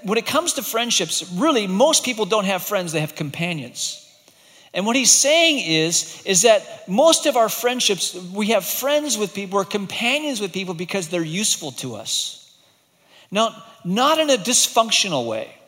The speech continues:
So don't hear this all negative. Certainly, manipulation can take place.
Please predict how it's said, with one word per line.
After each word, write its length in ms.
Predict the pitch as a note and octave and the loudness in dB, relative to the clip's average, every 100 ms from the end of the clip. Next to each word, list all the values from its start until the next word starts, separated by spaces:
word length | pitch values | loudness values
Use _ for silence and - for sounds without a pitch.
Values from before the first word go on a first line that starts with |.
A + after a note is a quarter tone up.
| _ _ _ | _ _ _
So 200 | - F3+ | -6 -4
don't 260 | E3 F3+ G#3 | -2 -2 0
hear 140 | A#3+ | 0
this 160 | G#3+ F#3+ | 0 2
all 160 | F3+ E3 | 2 2
negative. 480 | F#3 F#3 B2 B2 - - - | 2 0 -2 -8 -14 -14 0
Certainly, 920 | - - - C4+ C#4 E3 C#3 D3 C#3+ - - | 2 6 6 4 0 -2 0 0 -4 -14 -4
manipulation 720 | D3+ G3 A3 G3+ F3+ F3 F3 | -2 0 -2 0 2 2 0
can 260 | D3 C#3+ C#3 | -4 -4 -4
take 260 | C#3 C3 - | -8 -10 -6
place. 520 | C#3+ A2 - - | -6 -6 -8 -10